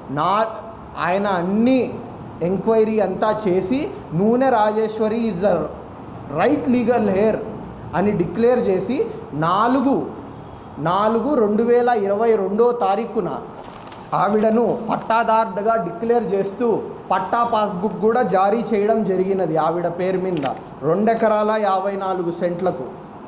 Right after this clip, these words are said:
అయినను అక్కడ ఉండే లోకల్ లీడర్లు, so called declared local మేధావులు అని చెప్పుకొని తిరిగే వాళ్ళతో కలిసి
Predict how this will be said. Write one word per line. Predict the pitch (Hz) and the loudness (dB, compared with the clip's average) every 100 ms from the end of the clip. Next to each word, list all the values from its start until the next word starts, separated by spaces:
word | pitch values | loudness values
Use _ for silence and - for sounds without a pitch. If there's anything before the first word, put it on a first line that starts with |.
| - - - - - | -18 -18 -18 -16 -4
అయినను | 165 202 220 226 277 226 - - - | 0 2 2 2 2 0 -2 -12 -6
అక్కడ | 156 - 220 | -6 0 2
ఉండే | 214 202 214 | 2 2 2
లోకల్ | 233 196 208 240 226 139 - - - - | 2 2 2 2 0 0 -6 -10 -14 -6
లీడర్లు, | 151 202 220 233 214 175 151 - - - | 0 2 4 2 2 -2 -4 -8 -6 0
so | 220 | 2
called | 214 226 233 190 | 2 2 2 0
declared | 185 226 226 196 185 | -2 0 0 0 0
local | 202 202 214 | 0 2 0
మేధావులు | 190 202 208 208 208 208 | 2 2 2 2 0 0
అని | 202 185 | 0 -2
చెప్పుకొని | 175 - 190 180 | -4 -2 -4 0
తిరిగే | 185 175 185 | 0 2 4
వాళ్ళతో | 165 165 180 190 202 | 4 2 2 0 -2
కలిసి | 180 165 175 - 277 226 | -2 0 -2 0 0 -2